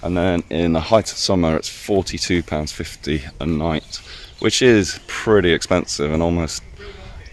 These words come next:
double your typical campsite. I mean, I would argue that the facilities and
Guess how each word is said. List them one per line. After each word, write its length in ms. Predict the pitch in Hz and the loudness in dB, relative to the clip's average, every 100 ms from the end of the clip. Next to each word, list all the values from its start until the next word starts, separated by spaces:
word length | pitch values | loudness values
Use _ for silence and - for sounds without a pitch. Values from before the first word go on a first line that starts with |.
| - | 2
double 560 | 98 95 85 87 82 78 - | 8 8 8 4 4 0 -8
your 120 | - 76 | -8 -6
typical 600 | - 92 - - 78 80 - - | -4 -4 -8 -4 -4 -4 -10 -4
campsite. 580 | - 92 - - 60 - - - - - - - - - | 0 0 -2 -6 -6 -6 -10 -12 -12 -12 -12 -20 -18 0
I 40 | |
mean, 160 | 107 110 | 2 4
I 100 | 110 | 4
would 140 | 110 | 6
argue 580 | 107 110 92 95 95 92 87 - | 6 6 4 2 4 2 0 0
that 200 | 90 82 - - | 2 2 -2 -10
the 80 | 85 | -8
facilities 920 | - 92 - 101 92 - 95 92 90 | -4 -2 0 0 0 0 2 2 0
and 520 | - 85 87 85 80 | 0 2 4 2 0